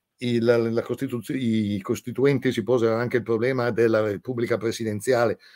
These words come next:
o della Repubblica così come è strutturata e scelsero la seconda perché l-, l'esperienza fascista era ancora troppo, eh, troppo vicina.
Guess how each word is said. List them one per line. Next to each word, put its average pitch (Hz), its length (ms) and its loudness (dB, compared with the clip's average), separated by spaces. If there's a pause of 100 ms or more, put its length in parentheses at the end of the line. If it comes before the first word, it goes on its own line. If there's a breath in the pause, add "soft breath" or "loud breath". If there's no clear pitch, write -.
(140 soft breath)
o 101 140 4
della 98 220 4
Repubblica 101 500 -2
così 107 220 -6
come 95 340 -6
è 98 120 -10
strutturata 113 680 2 (260 soft breath)
e - 120 -2
scelsero 117 460 6
la 107 100 0
seconda 98 640 -2
perché 117 480 2
l-, 95 400 -10
l'esperienza 113 560 0
fascista - 480 -10 (240 soft breath)
era 123 340 6
ancora 104 460 0
troppo, 101 560 0
eh, 92 440 -2 (420 soft breath)
troppo 123 300 6
vicina. 101 460 0